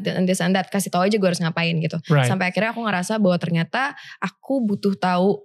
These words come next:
Speaker 1: diagnosanya, sehingga aku tahu ketika gejala-gejalanya datang,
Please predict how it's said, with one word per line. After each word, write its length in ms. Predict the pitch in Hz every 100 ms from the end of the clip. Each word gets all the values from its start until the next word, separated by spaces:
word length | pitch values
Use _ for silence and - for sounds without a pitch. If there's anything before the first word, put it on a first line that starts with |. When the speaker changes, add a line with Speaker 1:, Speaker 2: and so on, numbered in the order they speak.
| _ _ _ _ -
Speaker 1:
diagnosanya, 1040 | 202 196 185 190 185 180 170 170 180 262
sehingga 560 | 262 214 196 180 190 202
aku 160 | - 214
tahu 480 | 196 196 214 -
ketika 400 | - 190 190 185
gejala-gejalanya 880 | 185 175 175 170 170 170 170 170 160
datang, 480 | 156 _ 175 220 302